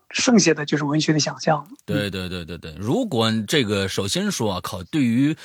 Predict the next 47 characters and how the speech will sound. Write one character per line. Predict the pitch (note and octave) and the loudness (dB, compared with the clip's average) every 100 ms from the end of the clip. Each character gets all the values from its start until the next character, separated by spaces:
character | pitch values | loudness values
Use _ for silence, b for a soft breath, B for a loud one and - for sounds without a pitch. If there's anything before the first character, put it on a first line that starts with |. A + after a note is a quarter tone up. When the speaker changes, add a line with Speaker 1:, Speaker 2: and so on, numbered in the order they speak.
| B B | B B
Speaker 2:
以 | F#2+ G2+ | -6 -4
后 | - E3 | 2 2
有 | A2 A2 | 4 2
可 | G#3+ - | 0 0
能， | G2+ F2 | -2 -2
我 | - | 0
相 | - A3 | 2 4
信 | G#3+ A2+ | 2 0
啊， | - - | -2 -6
就 | A#2 | -8
是 | F2+ F#2+ | -6 -8
你， | F2+ F#2 F#2 | -8 -6 -4
你 | F2+ F#2 | -4 -4
这 | B2+ | -4
出 | - F3+ | -2 -4
书 | - G3 | -4 -2
一 | B2+ | -2
出 | - D#3+ | -2 -2
来， | G#2+ | -2
肯 | - G#2+ G#2 | -6 -6 -2
定 | F3+ A3 | 0 2
各 | D#3+ | 2
种 | A2+ | 0
考 | C3 - | -2 -4
据 | G2+ | -6
党 | G2+ F#2+ | -6 -6
肯 | - C2+ | -10 -6
定 | B2 G#3 | -2 0
过 | F3 | 2
来 | G#2 | 2
难 | G3 F#3 | 0 -2
为 | G3+ | -4
你 | G3 E3 | -4 -4
，“你 | C4 | -4
这 | - | -2
儿 | C#5 B4 | 0 0
写 | - | -2
的， | G#4+ | -4
你 | A4+ C5 | -6 -4
怎 | A4+ | -2
么 | |
可 | A4 | -2
能 | A#4+ | -6
这 | |
么”， | - B B B B | -10 B B B B
我， | C3 B2+ A#2 | -6 -6 -6
我， | C3 | -2